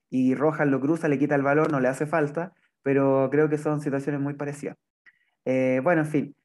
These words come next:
y pasando a Curicó, Hernán, para cerrar, ahora sí que ya definitivamente haciendo el, en, en la parte, en el epílogo del, de este episodio, yo creo que lo que nos puede beneficiar es que Curicó necesita puntos tanto como nosotros. Y Curicó no debería, creo yo, salir a especular,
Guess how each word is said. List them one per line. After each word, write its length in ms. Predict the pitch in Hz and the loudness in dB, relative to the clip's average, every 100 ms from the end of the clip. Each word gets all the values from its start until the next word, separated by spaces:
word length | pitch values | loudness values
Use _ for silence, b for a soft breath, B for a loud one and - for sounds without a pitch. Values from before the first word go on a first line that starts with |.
| _ | _
y 140 | - 135 | -2 0
pasando 340 | 139 156 180 | 2 0 0
a 40 | 175 | 2
Curicó, 280 | 165 165 | 2 4
Hernán, 240 | 175 175 175 | 2 0 -4
para 160 | 165 | -2
cerrar, 420 | 160 156 165 175 - | 0 2 2 0 -2
ahora 240 | 147 151 | 0 0
sí 160 | 151 147 | 0 0
que 100 | 147 | 2
ya 540 | 151 147 147 143 143 - | 2 2 0 0 -4 -6
definitivamente 720 | 147 143 139 147 147 151 143 | -2 -2 0 0 0 -2 -4
haciendo 300 | 151 147 143 | -4 -2 -2
el, 340 | 139 139 139 b b b b - | -2 -4 -6 b b b b -12
en, 200 | 127 131 | -8 -4
en 100 | 139 | -2
la 80 | 135 | 0
parte, 180 | 147 - | -2 -4
en 100 | 143 | 0
el 80 | 139 | 0
epílogo 400 | 143 151 147 147 | 2 4 4 2
del, 160 | 147 - | -2 -6
de 120 | 147 | -8
este 160 | 147 | -4
episodio, 580 | 139 139 151 143 143 147 _ _ _ _ _ _ _ b b b | -6 -2 0 0 -2 -6 _ _ _ _ _ _ _ b b b
yo 140 | 131 160 | 0 2
creo 180 | 196 | 2
que 80 | 202 | 2
lo 120 | 185 | 0
que 80 | 160 | 0
nos 220 | 151 151 | 0 0
puede 180 | 156 156 | 4 4
beneficiar 640 | 160 160 160 151 131 135 - | 4 0 -4 -2 0 0 -4
es 100 | 147 | -4
que 100 | 156 | 0
Curicó 300 | 143 143 143 | 2 2 2
necesita 460 | 160 147 135 143 151 | 0 -4 -4 -2 -2
puntos 320 | 185 185 165 | -2 -4 -4
tanto 260 | 139 143 147 | -4 -2 -4
como 160 | 151 | -2
nosotros. 420 | 156 156 143 - - _ _ _ _ - | -2 -2 -4 -6 -12 _ _ _ _ -8
Y 180 | 127 | -4
Curicó 640 | 131 135 127 147 160 165 - | 0 0 4 4 4 4 -2
no 240 | - 147 160 | -4 0 2
debería, 580 | 160 139 143 151 147 151 | 4 2 2 0 -2 -4
creo 240 | 127 131 | -4 -2
yo, 240 | 127 143 | -2 -4
salir 300 | 151 139 139 | -4 -2 0
a 40 | 143 | -2
especular, 600 | 143 135 123 147 160 | -2 -4 0 -2 -2